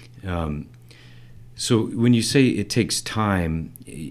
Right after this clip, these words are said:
would, you know, for our listeners who maybe haven't practiced this, or maybe this is the first time they've heard this, would they,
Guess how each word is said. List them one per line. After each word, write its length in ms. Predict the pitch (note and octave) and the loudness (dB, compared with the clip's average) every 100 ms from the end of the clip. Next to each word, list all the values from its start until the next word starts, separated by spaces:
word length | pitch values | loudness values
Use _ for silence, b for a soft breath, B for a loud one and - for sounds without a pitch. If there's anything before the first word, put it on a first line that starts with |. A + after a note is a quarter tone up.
| - - - | -14 -10 -4
would, 400 | G2+ A2 G2 - - | 0 0 -2 -10 -8
you 140 | G2+ | -6
know, 60 | F2+ | -2
for 180 | - | 0
our 100 | F#2 | 2
listeners 500 | F2 G2+ - F2 D#2+ | 2 0 0 -2 -2
who 140 | F2 E2+ | -4 -4
maybe 240 | F2+ F2+ E2 | -2 -2 -4
haven't 380 | F2 D#2 C#2 - | -4 -4 -6 -8
practiced 480 | E2+ E2+ - D#2+ | -6 -6 -8 -10
this, 180 | E2 - | -8 -6
or 40 | D#2 | -4
maybe 220 | D#2+ D#2 | -4 -6
this 180 | D#2 D#2+ | -6 -8
is 120 | C#2 | -10
the 80 | D2+ | -10
first 320 | D#2+ D2+ - | -8 -8 -8
time 160 | D#2 | -8
they've 180 | D2 C#2 | -8 -10
heard 220 | E2 E2 | -6 -4
this, 240 | D2 C#2+ - B B B - | -4 -8 -12 B B B -6
would 200 | G#2 F#2 | -4 0
they, 340 | A2 G#2 - | 2 2 -2